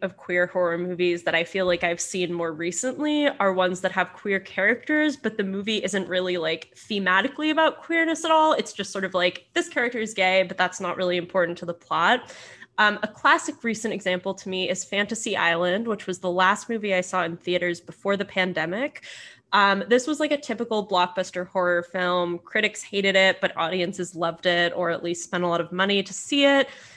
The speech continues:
Um, and it has, like, five or six main characters, one of whom is gay, but it's not important to the plot at all,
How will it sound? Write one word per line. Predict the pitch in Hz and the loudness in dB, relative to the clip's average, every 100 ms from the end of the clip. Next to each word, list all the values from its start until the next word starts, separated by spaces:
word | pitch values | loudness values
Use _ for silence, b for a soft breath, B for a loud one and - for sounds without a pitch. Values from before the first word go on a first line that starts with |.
| B - | B 0
Um, | 202 202 190 | 4 6 4
and | 208 | 4
it | 220 | 4
has, | 247 262 | 4 2
like, | 269 262 | 2 0
five | - - 185 190 | -4 4 6 6
or | 196 | 2
six | 196 185 - | -4 -8 -4
main | 185 180 | -2 -2
characters, | - 175 175 180 175 175 - | 0 0 0 0 -2 -2 -4
one | 175 | -4
of | 196 | -2
whom | 214 202 | -4 -4
is | 190 | -4
gay, | 147 160 170 196 | -4 2 4 4
but | 190 | 4
it's | 180 - | 0 0
not | 175 170 | 0 0
important | 180 - 180 185 | -2 -4 -4 -4
to | 175 | -8
the | 170 | -10
plot | - 170 226 | -2 0 0
at | 254 | 0
all, | 302 311 320 | 2 2 0